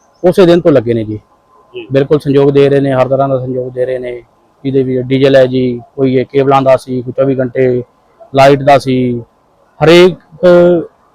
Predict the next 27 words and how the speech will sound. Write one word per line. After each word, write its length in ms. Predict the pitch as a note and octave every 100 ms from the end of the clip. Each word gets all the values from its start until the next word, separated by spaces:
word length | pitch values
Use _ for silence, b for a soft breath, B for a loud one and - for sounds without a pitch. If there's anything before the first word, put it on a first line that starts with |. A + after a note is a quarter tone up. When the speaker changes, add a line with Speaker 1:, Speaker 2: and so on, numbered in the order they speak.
| _ _ -
Speaker 1:
ਜਿਹੜਾ 240 | D3 D#3
ਉਹਨਾਂ 160 | D#3+ D#3
ਨੇ 140 | D#3
ਹਰੇਕ 320 | D3 D3 D#3 -
ਕੰਮ, 280 | D3+ D#3 D3
ਜਿਹੜਾ 240 | D3+ D3
ਹਰੇਕ 220 | C#3 C#3
ਚੀਜ਼ 160 | D3+ C3+
ਸਾਨੂੰ 180 | C3+ B2+
ਪ੍ਰੋਵਾਈਡ 240 | C3 B2+
ਕਰਵਾ 240 | A#2+ A#2+
ਕੇ 80 | A2
ਦਿੱਤੀ 280 | G#2 - A2
ਹੈ। 60 | B2+
Speaker 2:
ਡੀਜ਼ਲ 120 | F#3+
ਵਗੈਰਾ 180 | F#3+ F#3+
ਵੀ? 140 | F#3 - _ -
Speaker 1:
ਬਿਲਕੁਲ 280 | E3+ D#3+ D3+
ਜੀ, 100 | C3
ਡੀਜ਼ਲ 260 | C3 C3+ C#3
ਵੀ 80 |
ਦਿੱਤਾ 240 | B2+ A2 A#2
ਗਿਆ 180 | A#2 A2
ਹੈ 60 |
ਜੀ 140 | G#2 G#2
ਉਹਨਾਂ 300 | _ A#2 A2+
ਵੱਲੋਂ। 220 | G#2+